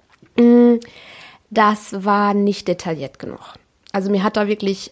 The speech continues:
einiges gefehlt. Und genau das, was mir gefehlt hat, das habe ich jetzt in meinem Buch, ähm, niedergeschrieben.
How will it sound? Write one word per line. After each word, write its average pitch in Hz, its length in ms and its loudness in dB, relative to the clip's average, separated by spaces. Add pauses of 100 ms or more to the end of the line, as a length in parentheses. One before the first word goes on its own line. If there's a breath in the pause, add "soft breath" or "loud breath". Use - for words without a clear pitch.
einiges 208 480 -2
gefehlt. 247 680 -2 (480 loud breath)
Und 202 140 -6
genau 196 220 -2
das, 220 280 0
was 180 160 -6
mir 175 120 -4
gefehlt 220 420 -2
hat, 226 220 -6
das 190 200 -8
habe 180 120 -8
ich - 100 -12
jetzt 170 220 -10
in 233 160 -2
meinem 294 420 2
Buch, 170 420 -6 (380)
ähm, 160 520 -4 (1000)
niedergeschrieben. 165 1000 -6